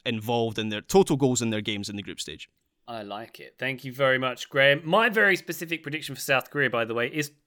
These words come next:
Speaker 2: probably one of my most specific predictions that I'm going to make. Uh, the aforementioned Ji So-yun, uh, I believe, will make the most line-breaking passes of the tournament. Something I mentioned was a speciality of hers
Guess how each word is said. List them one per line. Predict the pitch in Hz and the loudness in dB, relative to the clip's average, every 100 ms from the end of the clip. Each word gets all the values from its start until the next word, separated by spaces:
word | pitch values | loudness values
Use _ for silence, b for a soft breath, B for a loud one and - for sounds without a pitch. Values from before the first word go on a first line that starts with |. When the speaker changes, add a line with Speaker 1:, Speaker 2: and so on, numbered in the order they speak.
| _ _ | _ _
Speaker 2:
probably | 285 185 | -8 -2
one | 170 160 | 0 0
of | |
my | 160 170 | 0 0
most | 160 147 | 0 0
specific | - 160 151 143 | -4 -4 -6 -8
predictions | - 139 131 - 120 | -12 -10 -8 -8 -8
that | 123 | -6
I'm | 117 | -4
going | 120 117 | -4 -4
to | 110 | -4
make. | 117 117 120 B B B - | -2 -2 -2 B B B 2
Uh, | 151 156 | 4 6
the | 160 | 6
aforementioned | 233 220 208 196 180 | 6 6 2 -2 -2
Ji | 143 202 190 185 180 | 0 0 2 0 -2
So-yun, | 170 175 165 151 180 214 220 _ - | 0 2 4 4 4 2 -2 _ 2
uh, | 143 139 139 139 | 4 6 4 4
I | 156 175 | 4 6
believe, | 170 160 160 143 | 6 6 4 2
will | 135 | 0
make | 143 - | 0 -2
the | |
most | 120 143 240 254 - - | 0 2 2 2 -6 -10
line-breaking | 123 131 220 247 220 208 202 196 208 | -4 0 2 0 0 2 2 0 -4
passes | 160 127 - 131 | 0 0 -2 -8
of | - 127 | -4 -6
the | 139 | -4
tournament. | 135 - 220 143 101 95 | -12 -8 -4 -4 -6 -10
Something | - 131 123 | -8 -6 -4
I | 120 | -2
mentioned | 123 123 127 | -4 -4 -6
was | 120 113 | -6 -6
a | - | -8
speciality | - 123 117 107 107 | -6 -4 -6 -6 -6
of | 104 | -6
hers | 113 107 | -6 -6